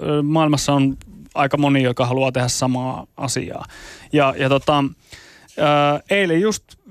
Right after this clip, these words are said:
viimeksi avasin suunnitteluohjelman, millä rupean tekemään sitä kinematiikkaa siihen. Mietin, että mulla olisi tämmönen uusi idea. Sitten mä rupesin sitä niinku laittaa siihen, sitten, että niinku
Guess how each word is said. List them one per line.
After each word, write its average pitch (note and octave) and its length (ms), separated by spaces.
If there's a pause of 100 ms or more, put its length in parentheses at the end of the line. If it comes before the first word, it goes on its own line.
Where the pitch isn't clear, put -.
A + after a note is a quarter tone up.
viimeksi E3 380
avasin C#3 560 (120)
suunnitteluohjelman, C3 1080
millä C3 480
rupean C3+ 420
tekemään C3+ 400
sitä C3+ 140
kinematiikkaa B2 760
siihen. B2+ 180
Mietin, B2+ 340
että A2+ 120
mulla C3 100
olisi B2 120
tämmönen B2 180
uusi B2 240
idea. A#2+ 240
Sitten - 140
mä D3 80
rupesin C#3+ 300
sitä C#3 220
niinku C3+ 240
laittaa F#3 380
siihen, D3 200
sitten, - 160
että D3+ 120 (120)
niinku F3+ 240